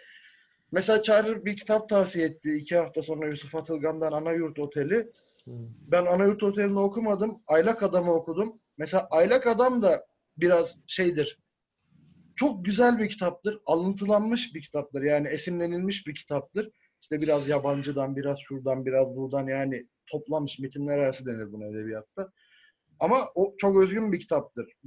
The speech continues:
Speaker 1: Orhan Pamuk için söylediğimi asla Yusuf Atılgan için söyleyemem. Çok başarılı bir yazardır.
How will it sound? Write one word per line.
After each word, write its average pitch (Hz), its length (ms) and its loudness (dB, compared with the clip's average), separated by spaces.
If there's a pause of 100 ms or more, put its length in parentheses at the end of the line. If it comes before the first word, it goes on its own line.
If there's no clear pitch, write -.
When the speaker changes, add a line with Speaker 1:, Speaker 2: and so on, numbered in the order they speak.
(160)
Speaker 1:
Orhan 147 260 -2
Pamuk 175 220 -2
için 180 160 -4
söylediğimi 170 580 -4
asla 151 400 -2 (360)
Yusuf 139 240 -12
Atılgan 143 400 -4
için 151 160 -8
söyleyemem. 139 520 -2
Çok 143 220 -6
başarılı 151 420 -2
bir 143 60 -2
yazardır. 117 540 -4